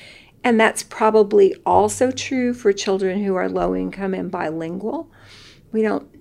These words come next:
have as much precise data on that. So we're teaching parents in Spanish at home, um, how to support their child's language development when their child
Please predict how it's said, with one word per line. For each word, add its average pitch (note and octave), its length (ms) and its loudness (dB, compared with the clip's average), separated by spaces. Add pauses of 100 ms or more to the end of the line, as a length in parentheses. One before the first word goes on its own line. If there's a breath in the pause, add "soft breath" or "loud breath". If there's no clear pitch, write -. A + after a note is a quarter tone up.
have G3 220 -4
as G3 160 -2
much G3 380 -2
precise G3 720 -6
data - 460 -6
on G3+ 200 -8
that. G3+ 260 -10 (500 loud breath)
So B3 380 6
we're A#3+ 400 6 (220)
teaching A#3+ 600 0
parents A3 640 0 (140)
in G#3+ 220 4
Spanish G3 720 0 (200)
at F3+ 220 2
home, F#3 520 -2 (520 loud breath)
um, G3+ 300 0
how G#3+ 260 4
to A3+ 80 6
support G#3+ 680 0
their F#3+ 180 4
child's F#3 580 -4
language F#3+ 500 -2
development F3+ 640 -4
when G3+ 180 4
their G3+ 140 4
child F#3+ 480 0